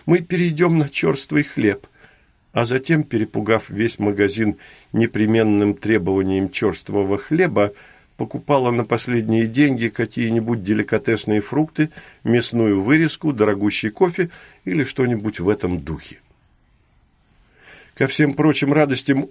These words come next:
у Гули еще и зубы разболелись. Раньше можно было поспорить, и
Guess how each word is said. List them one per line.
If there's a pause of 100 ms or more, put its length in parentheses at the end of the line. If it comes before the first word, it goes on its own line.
у
Гули
еще
и
зубы
разболелись. (720)
Раньше
можно
было
поспорить,
и